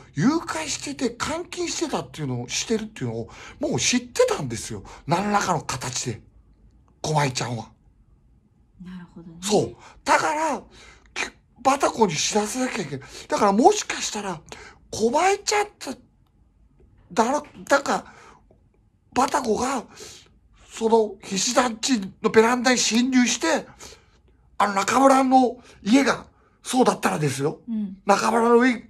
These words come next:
Speaker 1: から、ベランダからちょっと一回だから降りて、
Speaker 2: うん。
Speaker 1: で、ベランダから、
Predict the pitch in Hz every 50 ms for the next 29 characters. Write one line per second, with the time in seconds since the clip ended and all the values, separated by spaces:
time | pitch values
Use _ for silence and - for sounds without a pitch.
0 | _ _ - - 254 269 262 202 151 - _ - 226 233 233 226 262 254 254 269
1 | 277 233 - - - - - - _ - 254 - - 185 156 - - 254 233 226
2 | 214 190 - - 196 175 208 294 269 247 - - - - - 226 226 208 196 185
3 | 190 - _ - - - _ - - - - - 311 208 - 240 226 262 294 302
4 | 302 349 - - 302 294 277